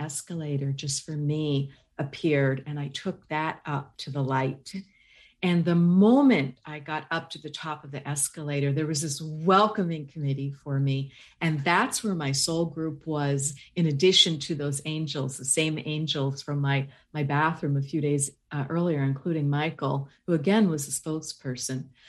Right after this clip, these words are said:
But, oh, my grandparents were there, all four of them.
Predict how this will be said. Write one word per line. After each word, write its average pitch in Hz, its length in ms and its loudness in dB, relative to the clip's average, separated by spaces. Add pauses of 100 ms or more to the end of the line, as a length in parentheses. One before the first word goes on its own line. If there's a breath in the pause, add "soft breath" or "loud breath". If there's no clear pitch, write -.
(160 soft breath)
But, 175 160 2
oh, 190 80 4
my 165 140 6
grandparents 143 640 -2
were 180 100 -2
there, 185 400 -2
all 143 140 -4
four 143 340 -4
of 156 120 -8
them. 185 320 -2